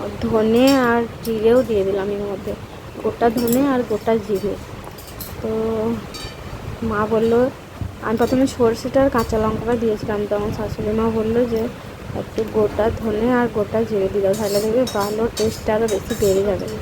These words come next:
তো আমার এই দেখো একদম সরষেগুলো দেখো ভালো বোঝাই যাচ্ছে যে সরষে দেওয়া হয়েছে এর মধ্যে। তো ভালোভাবে এগুলো বাটা হয়ে গেছে। তো চলো এবারে এগুলো ভাজা হবে। বেসন বড়া,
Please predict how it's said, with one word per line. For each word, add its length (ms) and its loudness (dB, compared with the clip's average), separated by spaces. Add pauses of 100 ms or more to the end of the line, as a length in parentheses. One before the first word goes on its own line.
(840)
তো 60 0
আমার 240 2
এই 180 6
দেখো 280 0 (960)
একদম 320 -2 (400)
সরষেগুলো 420 -2
দেখো 200 0
ভালো 360 0 (560)
বোঝাই 340 2
যাচ্ছে 280 0
যে 120 2 (120)
সরষে 340 0
দেওয়া 180 2
হয়েছে 400 2
এর 60 2
মধ্যে। 340 -4 (120)
তো 100 -4
ভালোভাবে 540 2
এগুলো 220 0
বাটা 240 -2
হয়ে 240 2
গেছে। 320 2 (640)
তো 60 -4 (200)
চলো 300 2 (300)
এবারে 300 0
এগুলো 220 4 (220)
ভাজা 320 0
হবে। 240 -2 (760)
বেসন 440 0 (140)
বড়া, 260 -2